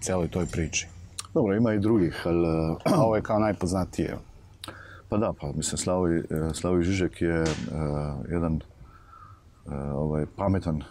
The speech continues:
Speaker 2: filozof koji, koji zna da filozofiju ne treba zatvarati u, u akademske krugove i to je tačno to što on radi. On je, on je, on je, e, napravio kombinaciju vrhunske filozofije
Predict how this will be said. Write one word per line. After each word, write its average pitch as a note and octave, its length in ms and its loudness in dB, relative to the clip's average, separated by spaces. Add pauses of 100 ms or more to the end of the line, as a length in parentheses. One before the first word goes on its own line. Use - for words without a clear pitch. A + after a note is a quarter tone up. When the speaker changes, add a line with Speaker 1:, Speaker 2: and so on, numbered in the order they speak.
(200)
Speaker 2:
filozof F2 440 0 (500)
koji, F2+ 440 4
koji F#2 260 2
zna F#2+ 280 2
da F2 160 2
filozofiju E2+ 580 0
ne E2 100 2
treba E2+ 280 2
zatvarati E2 600 -2
u, D2+ 260 0 (580)
u F2 100 2
akademske G2 540 0
krugove G2+ 560 2
i F2+ 180 0
to G2+ 220 0
je G2 80 0 (320)
tačno A2 260 -2
to F#2+ 160 -2
što F#2 180 -2
on F#2 100 2
radi. F#2+ 340 0
On D2+ 200 0
je, D#2+ 200 0 (680)
on F2+ 260 2
je, F2+ 300 2
on G2 160 2
je, F2+ 60 2
e, E2+ 440 2
napravio F#2 420 0
kombinaciju F2+ 720 2
vrhunske F2+ 420 -2
filozofije F#2 720 2